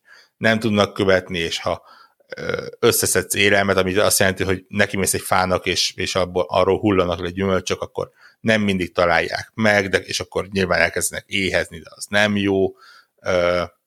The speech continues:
az ellenfeleknek a, a mesterséges intelligenciája még rosszabb, ami nyilván bizonyos pontokon jó, mert tehát va-, va-, van olyan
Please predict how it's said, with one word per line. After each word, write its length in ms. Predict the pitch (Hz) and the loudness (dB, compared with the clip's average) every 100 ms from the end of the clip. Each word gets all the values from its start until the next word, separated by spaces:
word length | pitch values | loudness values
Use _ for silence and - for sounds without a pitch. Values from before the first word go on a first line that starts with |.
| _ _ _ _ _ _ _ _ _ _ _ _ - - 98 | _ _ _ _ _ _ _ _ _ _ _ _ -10 -8 -8
az 120 | 98 107 | -2 2
ellenfeleknek 760 | 120 123 113 117 107 101 101 101 | 4 4 2 4 2 2 -2 2
a, 340 | 95 - 95 | 2 2 0
a 200 | 92 - - | 0 -4 -14
mesterséges 720 | - 101 - 92 - 98 87 | -2 0 2 0 0 -4 -4
intelligenciája 720 | 95 90 90 90 87 - 95 90 | -6 -6 -4 -4 -4 -4 -4 -2
még 320 | 101 107 98 | 0 2 4
rosszabb, 640 | 95 - - 90 90 - _ _ _ _ _ | 2 0 -2 -2 -2 -10 _ _ _ _ _
ami 200 | 95 95 | -4 0
nyilván 500 | 98 98 92 92 90 _ _ | 2 4 4 2 -2 _ _
bizonyos 380 | 104 101 98 - | -2 0 2 0
pontokon 420 | 101 95 90 90 | -2 -2 -2 0
jó, 260 | 98 98 90 | 2 2 2
mert 380 | 90 87 - | 2 0 -4
tehát 200 | - 87 _ | -16 -16 _
va-, 320 | - 101 104 - | -10 -10 -8 -8
va-, 180 | 101 107 | -6 -2
van 220 | 107 107 | 2 4
olyan 400 | 101 92 92 92 | 4 2 0 -4